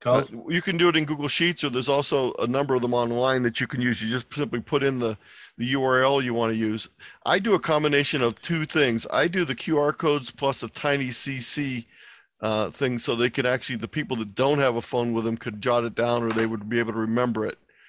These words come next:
Speaker 2: Uh, because you could, with that, you get to choose a customized H T M L. It's gonna start, so that one that I used for the presentation tonight, that tiny dot C C slash R P S Y C was an example of doing that. And there's other U R L shorteners out there,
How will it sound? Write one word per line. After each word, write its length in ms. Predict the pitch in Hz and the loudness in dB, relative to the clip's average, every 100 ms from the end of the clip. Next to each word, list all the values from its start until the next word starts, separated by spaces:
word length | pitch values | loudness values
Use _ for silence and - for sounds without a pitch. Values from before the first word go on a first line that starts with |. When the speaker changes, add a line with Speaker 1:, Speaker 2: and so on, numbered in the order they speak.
| - - - _ | -20 -20 -20 _
Speaker 2:
Uh, 160 | 107 107 | -4 -4
because 400 | 104 123 123 117 | -4 -2 -2 -2
you 80 | 139 | -4
could, 160 | - 120 | -6 -4
with 140 | 123 | 2
that, 220 | 143 135 | 2 2
you 120 | 135 120 | 0 -2
get 160 | 139 | -2
to 100 | - | -4
choose 320 | - - 131 | -6 -4 -2
a 60 | 120 | -2
customized 640 | - 127 - 120 113 113 | -2 -2 -2 0 0 2
H 240 | 120 117 - | 0 -2 -2
T 100 | 120 | -2
M 140 | 113 | 0
L. 260 | 117 113 98 | 0 0 -2
It's 160 | 95 110 | -8 -8
gonna 120 | 127 | -8
start, 360 | 113 123 117 - _ | -4 -2 -2 -4 _
so 180 | - 131 | -4 0
that 200 | 120 101 | 0 2
one 200 | 135 131 | 0 2
that 160 | 123 | 2
I 60 | 123 | 2
used 280 | 123 127 117 | 0 -4 -6
for 120 | 135 | -8
the 80 | 110 | -6
presentation 680 | 135 120 117 113 135 120 117 | -4 -2 -2 -2 -2 -2 -6
tonight, 240 | 117 117 | -4 -2
that 140 | 107 104 | -4 -4
tiny 400 | 127 127 120 113 - | 0 0 0 -6 -10
dot 240 | 120 113 - | -4 -4 -4
C 240 | - 123 | -8 -4
C 380 | - 135 120 113 - - - | -2 -2 -4 -6 -12 -20 -12
slash 580 | - 117 117 117 - - - - | -6 0 0 0 -4 -10 -20 -4
R 200 | 123 123 | 0 0
P 400 | - 147 131 123 | 0 -2 -2 0
S 240 | 104 123 123 | -2 -2 -2
Y 180 | 117 110 | -2 0
C 500 | - 156 147 117 - _ - - - | 0 0 0 0 -4 _ -20 -20 -8
was 280 | 117 110 | -4 -2
an 120 | 120 113 | 0 -2
example 600 | 101 123 120 113 110 - | 0 0 0 -4 -6 -4
of 280 | 104 104 107 | -4 -6 -6
doing 240 | 120 117 110 | -4 -2 -2
that. 180 | 107 | -4
And 80 | - | -4
there's 140 | 123 190 | -2 0
other 200 | 180 143 | 2 2
U 200 | 131 123 | 2 2
R 140 | 117 | 4
L 120 | 113 | 2
shorteners 460 | 110 131 101 104 113 | -2 -4 -4 -4 0
out 240 | 117 120 | 0 0
there, 260 | - 110 | -4 -6